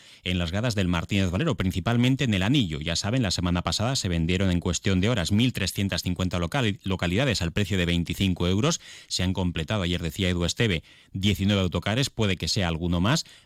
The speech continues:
Va a haber actos de convivencia entre la Federación de Peñas de uno y otro equipo, desde horas antes del encuentro, en el punto de encuentro de la Federación de Peñas,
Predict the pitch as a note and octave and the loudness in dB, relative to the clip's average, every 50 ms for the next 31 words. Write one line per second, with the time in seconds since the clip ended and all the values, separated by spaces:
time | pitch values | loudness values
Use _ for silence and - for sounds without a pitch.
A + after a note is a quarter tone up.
0 | - - F2 F2 F#2 F#2 F2 F2 F2 - - - F2+ E2 F2+ F2 - - E2+ E2 | -6 -4 -4 -2 0 0 0 -2 -2 -4 -4 -4 -2 0 -2 -2 0 0 0 0
1 | D#2+ E2+ G2+ A2+ A2 - - F2+ E2+ E2 E2+ E2+ E2 - F2 E2 E2 D#2+ - - | 0 2 2 2 0 0 -2 -4 -4 -2 -2 -4 -4 -4 -2 -2 -2 -2 -2 0
2 | G2 F2+ F2 E2 - A2+ G#2+ F#2+ E2 D#2 - - A2 F2+ E2 F#2 G#2+ B2+ B2 G#2 | 0 0 0 0 0 0 2 2 0 -2 -4 -6 -6 -2 0 2 2 2 2 2
3 | F2 E2+ E2 F#2 F2+ - E2+ E2+ D#2+ - A#2+ A#2+ - D#3+ F#3 G#3 - - D#2 D#2 | 2 2 2 0 0 0 0 -2 0 0 -2 0 0 -2 -4 -4 -6 -10 -8 -8
4 | D2 - G2 F#2+ F2+ E2+ - F#2 F2+ E2+ F2 D2+ F2 D#2+ D#2+ E2 - A#2 A#2+ G2+ | -6 -4 -2 -2 -2 -2 -2 -2 -2 -2 -2 -2 -2 -2 -2 -2 0 0 0 0
5 | F#2 E2 D#2+ E2 - - A#2 A#2 G#2 F#2 E2+ E2+ E2 E2 - G#2+ G#2 - - E2+ | -2 -2 -4 -4 -2 0 0 0 0 0 -2 -2 -2 0 0 -2 -2 -2 -4 -6
6 | D#2 D#2 D#2+ - - E2+ D#2 D#2 D#2+ D#2 - G#2 F#2+ F#2 E2+ E2+ - A#2+ A2+ F#2+ | -6 -6 -6 -6 -6 -6 -4 -4 -4 -4 -2 0 0 0 0 0 0 0 2 2
7 | E2 D#2 - | 0 -2 -4